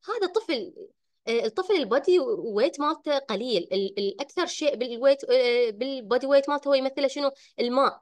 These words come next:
يشكل نسبة كبيرة من الويت مالت الطفل. فهذا من يفقد سوائل بالدياريا والفوميتنج بسرعة يتعرض إلى جفاف،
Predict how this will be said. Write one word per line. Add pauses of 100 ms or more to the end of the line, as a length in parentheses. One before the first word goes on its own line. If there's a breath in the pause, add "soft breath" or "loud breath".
يشكل
نسبة
كبيرة
من
الويت
مالت
الطفل. (580)
فهذا
من
يفقد
سوائل
بالدياريا
والفوميتنج
بسرعة
يتعرض
إلى
جفاف،